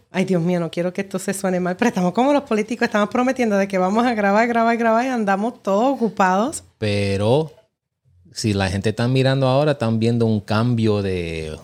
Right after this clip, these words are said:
Speaker 2: hogar, un cambio
Speaker 1: Sí.
Speaker 2: de decor.
Speaker 1: <laughs> Sí, tenemos,
Speaker 2: ¿Verdad?
Speaker 1: eh, nuestro estudio ahora diseñado así. Lo estamos acomodando, ¿verdad?
Speaker 2: Sí, estamos
Speaker 1: Estamos
Speaker 2: acomodando.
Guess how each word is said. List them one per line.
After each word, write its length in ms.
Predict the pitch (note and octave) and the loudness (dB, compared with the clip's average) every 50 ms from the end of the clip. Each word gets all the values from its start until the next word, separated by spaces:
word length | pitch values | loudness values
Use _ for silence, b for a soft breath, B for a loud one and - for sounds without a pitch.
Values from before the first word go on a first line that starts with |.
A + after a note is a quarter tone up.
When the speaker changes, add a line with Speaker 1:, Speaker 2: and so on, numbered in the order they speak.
| - - | -18 -16
Speaker 2:
hogar, 600 | - F#2 F#2 E2+ F2 F2 F#2 G2+ B2 C#3 B2+ G2 F2+ - - - - _ _ | -8 -6 -4 -2 -2 -2 0 0 0 -2 -2 -4 -8 -12 -20 -20 -20 _ _
un 160 | - - - | -20 -20 -16
cambio 380 | - G#2 G2+ A2 A2+ A2 A2 - | -10 -8 -4 -2 -2 0 0 0
Speaker 1:
Sí. 20 | F2+ | 0
Speaker 2:
de 60 | G#2 | 0
decor. 580 | G2+ G2+ G2 A#3+ - A2+ - C3+ C3 - C4+ - | -2 -2 -4 -2 -4 -4 -4 -2 -2 -2 -2 0
Speaker 1:
<laughs> 600 | C#4 C4 A#3+ - A#3 - - - - - B3+ - | -2 -2 -2 -4 -8 -14 -14 -14 -16 -16 -16 -14
Sí, 240 | - - A3 G#3 G#3 | -8 -4 -2 -2 -2
tenemos, 680 | G#3 A#3 A3+ A3+ G#3+ G#3 G#3 G#3+ G#3+ G#3+ A3 A3+ A3+ A3 | 0 0 0 2 2 2 2 2 2 2 2 2 2 0
Speaker 2:
¿Verdad? 300 | - - G#3+ G#3 G#3 G3+ | 0 0 2 2 2 2
Speaker 1:
eh, 80 | G3 G3 B B B B B B | 0 -2 B B B B B B
nuestro 180 | G3+ G3 - G3+ | -6 -2 -2 -4
estudio 380 | G3 - - G3 F#3+ F#3 F#3+ | -4 -2 -4 -2 0 0 2
ahora 320 | F#3 F3+ F3 F#3 G3+ G#3+ - - - _ _ b b b b b b b b | 2 0 0 0 -2 -4 -6 -12 -20 _ _ b b b b b b b b
diseñado 460 | F#3 - - F3 F3 E3+ E3 D#3+ F3 F#3 | -10 -6 -6 -4 -4 -4 -4 -6 -6 -8
así. 220 | F3+ - - F#3+ | -8 -6 -6 -4
Lo 60 | F#3+ | -4
estamos 340 | F#3 F#3+ - A3 B3 D4+ E4+ | -4 0 0 2 2 4 2
acomodando, 840 | E4 E4+ - C#4 B3+ A3+ A3+ G#3+ G3+ G3 F#3 F3+ E3+ D#3 D#3 D#3+ D#3 | 2 2 2 0 2 2 2 2 2 2 2 0 -2 -4 -6 -6 -6
¿verdad? 260 | D#3+ E3 F3 F#3 F#3+ | -4 -4 -2 0 0
Speaker 2:
Sí, 60 | G3+ | 0
estamos 280 | F#3+ - G3 - A2+ A2+ | 0 0 0 0 2 2
Speaker 1:
Estamos 20 | G#2 G#2+ | 2 2
Speaker 2:
acomodando. 460 | G#2+ G#2+ G2+ F#2+ E2+ E2+ E2 D#2+ | 0 0 0 0 -2 -4 -8 -10